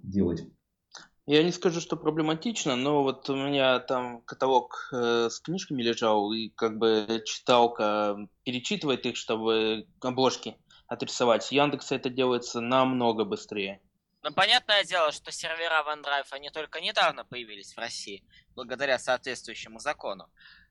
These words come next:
Speaker 3: А до этого их не было просто. Не было необходимости в серверах российских, поэтому скорость была как бы, ну, до Америки достучись через трансатлантические каналы. А теперь, собственно, получается, что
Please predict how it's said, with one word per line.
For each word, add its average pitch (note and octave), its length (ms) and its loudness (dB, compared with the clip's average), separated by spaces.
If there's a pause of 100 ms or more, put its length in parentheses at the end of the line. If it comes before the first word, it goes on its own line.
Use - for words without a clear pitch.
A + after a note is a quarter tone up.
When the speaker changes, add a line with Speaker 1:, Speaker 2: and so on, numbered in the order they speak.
Speaker 3:
А A#2+ 400 2
до C3+ 120 0
этого D#3 340 -4
их - 160 -12
не D#3 100 -6
было G2 220 -12
просто. F#2 480 -18
Не C3 120 -8
было A2 160 -10
необходимости G#2 680 -12
в - 80 -18
серверах C3 400 -4
российских, - 540 -12
поэтому C#3 320 -8
скорость D3+ 360 -8
была A2+ 200 -4
как A2 200 -4
бы, G2 100 -18
ну, F#2+ 120 -20
до G#2+ 140 -2
Америки A#2+ 400 -8
достучись - 680 -12 (380)
через - 240 -10
трансатлантические - 1040 -8
каналы. G2+ 380 -6 (600)
А A#2 140 4
теперь, G3 320 -6
собственно, E3+ 500 -6
получается, D#3+ 600 -4
что D3 340 -4